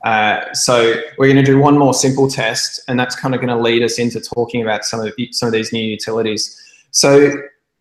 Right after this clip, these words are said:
you, you hear people at the moment talking about these isolated and shallow tests in Angular two, talking, say, you know, an isolated test is something that's just kinda testing the, the JavaScript or the TypeScript around a component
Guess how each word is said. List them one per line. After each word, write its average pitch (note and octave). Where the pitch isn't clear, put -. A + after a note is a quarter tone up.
you, E3
you D#3+
hear G3+
people F3
at D3
the C#3+
moment C#3
talking C#3+
about C3
these A#2+
isolated C3
and A#2
shallow B2
tests -
in A#2+
Angular A#2
two, A2
talking, A#2+
say, A2+
you C3+
know, A#2+
an A2+
isolated B2
test A2+
is A2+
something A#2+
that's G#2+
just -
kinda A#2
testing B2
the, G#2+
the A#2+
JavaScript A#2+
or B2
the A2
TypeScript -
around A2+
a -
component A2+